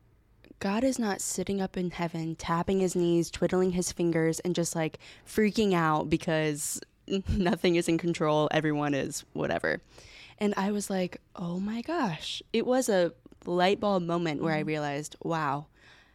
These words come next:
Speaker 1: if I do seek him, like, his peace will be upon me because I will know that he is ordering everything."
Speaker 2: Yeah. I, uh, Matt, I feel like y-, briefly,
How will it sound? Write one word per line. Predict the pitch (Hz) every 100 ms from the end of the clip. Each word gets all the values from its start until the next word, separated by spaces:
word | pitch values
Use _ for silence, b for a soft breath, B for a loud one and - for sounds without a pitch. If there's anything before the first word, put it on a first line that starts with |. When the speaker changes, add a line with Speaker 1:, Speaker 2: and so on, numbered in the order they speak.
| b
Speaker 1:
if | - 180 -
I | 202
do | 175 185
seek | 175 - 175
him, | - 165 156 147 - _
like, | 160 147 -
his | - 180 175
peace | - 160 -
will | 143
be | 143
upon | 139 147 151
me | 143 139 -
because | 170 160
I | 160
will | 156
know | 165 240 220 160
that | 160
he | - - 175
is | 165 - - - _ - _ -
ordering | 160 - - - - -
everything." | - 277 - - 208
Speaker 2:
Yeah. | 185 180 180 170 B B B B
I, | - 233 240 226 - - - - _ - - _ -
uh, | 185 - _ _ _ _
Matt, | 202 226 247
I | 151
feel | 339 349
like | 262 -
y-, | - - - - B B B
briefly, | - 240 240 240 226